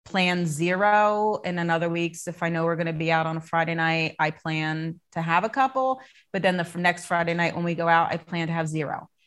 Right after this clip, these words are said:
So it's just still, like, you know, I'm not, my, my goal was not as, um, refined as Claire's was. I wasn't exactly, I just knew I wanted to drink less, but I wasn't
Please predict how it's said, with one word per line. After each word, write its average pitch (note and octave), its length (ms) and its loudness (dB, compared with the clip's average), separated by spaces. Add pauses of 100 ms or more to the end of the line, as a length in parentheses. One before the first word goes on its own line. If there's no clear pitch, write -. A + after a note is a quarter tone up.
(200)
So F3+ 400 4
it's B3 160 0
just - 260 -2
still, C4+ 440 0
like, A3 400 -4
you A3 80 0
know, G3 200 0
I'm A#3 200 4
not, B3 280 0 (720)
my, G#3 400 4
my G3 720 2 (220)
goal F3+ 500 6
was E3+ 300 0
not D#3 400 2 (100)
as, D3+ 500 0 (120)
um, D3 340 0
refined D#3 840 0
as D#3 200 -2
Claire's D#3+ 500 -2
was. G#3 300 -4
I D#3 80 0
wasn't D#3 320 -4
exactly, D3+ 560 0
I D#3+ 100 -2
just F3+ 260 -6
knew E3+ 120 0
I D3+ 100 6
wanted D3 340 -4
to C#3+ 80 -10
drink C#3+ 260 -8
less, E3 320 0
but C#3+ 100 -6
I D3 60 -2
wasn't D3 460 -4